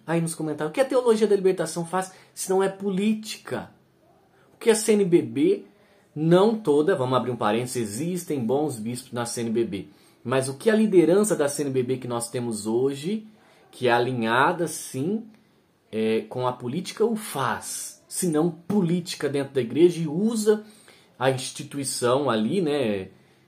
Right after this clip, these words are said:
como o, politicagem. É, econômicos, ideológicos, pessoas que defendem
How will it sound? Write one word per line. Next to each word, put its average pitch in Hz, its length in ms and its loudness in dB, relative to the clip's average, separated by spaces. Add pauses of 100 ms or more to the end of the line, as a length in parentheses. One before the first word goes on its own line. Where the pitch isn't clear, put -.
(380)
como 175 320 4
o, 135 440 -4 (380)
politicagem. 123 960 0 (1900)
É, 110 680 0 (760)
econômicos, 151 800 -2
ideológicos, 120 840 0
pessoas 143 680 -2
que - 160 -12
defendem 123 760 -4